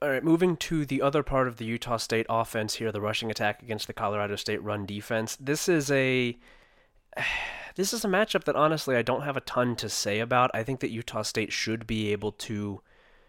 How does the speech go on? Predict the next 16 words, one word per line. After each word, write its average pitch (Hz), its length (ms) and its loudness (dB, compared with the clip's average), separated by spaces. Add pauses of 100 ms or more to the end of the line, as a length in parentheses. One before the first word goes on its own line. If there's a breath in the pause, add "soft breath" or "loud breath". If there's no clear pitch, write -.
(140 soft breath)
find 107 380 2
some 107 220 -2
things 98 300 -6
that 110 120 0
work 101 280 2
on 104 100 0
the 95 80 -4
ground 92 320 -4
here. 110 160 -4
Colorado 101 420 0
State's 98 320 -4
run 101 200 -2
defense 95 460 -6
has 101 320 -6
been 95 540 -4 (1120 soft breath)
okay. 107 560 0